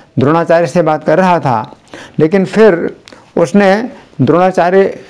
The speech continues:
से ना बात करके सभी योद्धाओं से बात की, सभी योद्धाओं से बात की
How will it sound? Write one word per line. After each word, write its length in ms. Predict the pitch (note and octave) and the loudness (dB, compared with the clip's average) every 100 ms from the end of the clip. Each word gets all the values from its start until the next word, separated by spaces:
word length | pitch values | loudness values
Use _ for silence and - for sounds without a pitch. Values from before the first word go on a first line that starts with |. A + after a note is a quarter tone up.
| - | -10
से 280 | C3 - F#3+ | -10 -2 0
ना 260 | D#3+ E3+ F3 | 2 0 2
बात 300 | E3 E3 C#3 | 2 0 0
करके 560 | D3+ C#3+ F#3+ E3+ G3+ - - - | -2 2 2 2 0 -8 -20 -12
सभी 480 | - F3+ D#3+ G#3 G#3+ | -2 -2 2 2 4
योद्धाओं 480 | F#3+ C3+ C3 E3+ | 2 2 0 0
से 180 | E3 E3+ | 0 0
बात 280 | C#3 C3+ C3 | 2 0 0
की, 320 | - G#2 F2+ - _ _ _ _ - | -2 -2 -4 -14 _ _ _ _ -20
सभी 240 | - E3 G3+ | -2 2 4
योद्धाओं 260 | E3 E3 | 2 0
से 120 | D3+ | 0
बात 260 | D3+ C3+ B2+ | 0 0 0
की 480 | - E3+ A3 A3+ | 2 2 2 -4